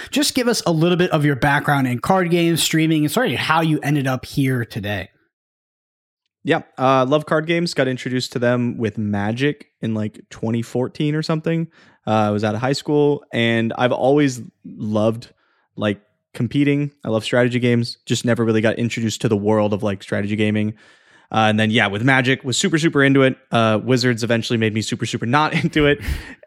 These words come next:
Speaker 2: And I switched around for a bit before landing on Legends of Runeterra, where I started to make content.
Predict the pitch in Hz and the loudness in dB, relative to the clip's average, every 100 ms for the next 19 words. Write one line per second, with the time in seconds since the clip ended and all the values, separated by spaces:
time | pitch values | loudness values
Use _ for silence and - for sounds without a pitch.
0 | - 120 117 113 117 - - 180 - 151 | -2 0 2 0 0 -2 -2 -2 0 0
1 | 147 156 156 151 151 - 135 123 117 117 | 0 0 0 0 0 0 -2 0 0 0
2 | 113 113 110 113 113 - 170 175 139 110 | -2 -4 -6 -4 -8 0 2 2 2 0
3 | 120 107 110 - 165 180 190 180 | 0 0 -4 -4 -2 0 0 -2